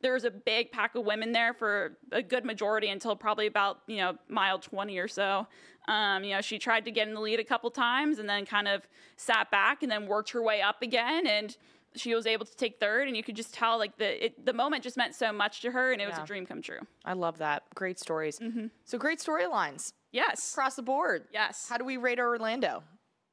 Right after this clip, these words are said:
Speaker 1: How do we rate Orlando? Are
Speaker 2: Yeah.
Speaker 1: we rating the city or?
Speaker 2: Let's do the city and vibes. <sighs> You know I'm all about the vibes. City, how was the city? You were
Speaker 1: It was
Speaker 2: there for a
Speaker 1: interesting.
Speaker 2: hot minute. You were there for almost a week.
Speaker 1: I was there for almost a week. I will say, like, the actual trials energy, and a,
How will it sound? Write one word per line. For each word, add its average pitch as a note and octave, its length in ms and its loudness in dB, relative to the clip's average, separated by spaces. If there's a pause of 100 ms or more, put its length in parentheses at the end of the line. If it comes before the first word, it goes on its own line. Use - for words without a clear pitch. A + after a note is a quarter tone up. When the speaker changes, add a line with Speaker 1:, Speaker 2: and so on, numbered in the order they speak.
(120)
Speaker 1:
How - 140 -4
do A3 40 -2
we B3+ 80 -2
rate A#3+ 220 0
Orlando? A3 400 2
Are A#3+ 160 2
Speaker 2:
Yeah. A3+ 160 2
Speaker 1:
we A#3 80 -12
rating A#3+ 260 -4
the G3 80 -6
city E4+ 300 0 (280)
or? A3+ 380 2
Speaker 2:
Let's A#3 140 -8
do D4 100 -6
the D4 80 -4
city A#3 480 -4
and G3+ 100 -6
vibes. D#3 460 -2 (340)
<sighs> - 60 -20 (600)
You G3 60 -8
know G#3+ 100 0
I'm G#3 60 -4
all F#3+ 120 0
about E3 240 -4
the D#3 80 -14
vibes. - 400 -14 (120)
City, F#3 300 -6
how F3 160 -10
was F#3 120 -8
the F3+ 60 -12
city? C3+ 300 -6 (380)
You A#3 100 -2
were E4 60 2
Speaker 1:
It C#4+ 40 0
was B3+ 60 2
Speaker 2:
there C4 100 -2
for C4 100 -2
a - 40 2
Speaker 1:
interesting. G#3 260 0
Speaker 2:
hot A3+ 180 2
minute. F#3+ 280 -2
You G#3+ 100 -6
were D4+ 80 0
there B3 140 2
for A3+ 100 -2
almost F#3+ 240 -4
a F3 40 -6
week. D#3+ 280 -4
Speaker 1:
I G#3 60 2
was G#3+ 180 -2
there G3+ 140 2
for G3+ 120 -6
almost G3 260 -4
a G#3+ 40 -6
week. F#3+ 300 -4
I D4 80 4
will F4 220 0
say, A#3 360 2
like, G#3+ 260 0 (340)
the A#3 160 0
actual C4+ 360 0
trials A3+ 720 2
energy, C#4 500 0
and A#3 160 2
a, A3+ 80 2